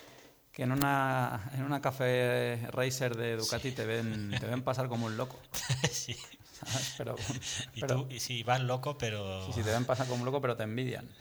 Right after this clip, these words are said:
Speaker 2: <laughs> Sí.
Speaker 1: Entonces,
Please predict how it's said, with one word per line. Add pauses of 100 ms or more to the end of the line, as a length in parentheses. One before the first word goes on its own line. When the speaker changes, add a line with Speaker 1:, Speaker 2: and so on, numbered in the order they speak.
(320)
Speaker 2:
<laughs>
Sí. (1500)
Speaker 1:
Entonces,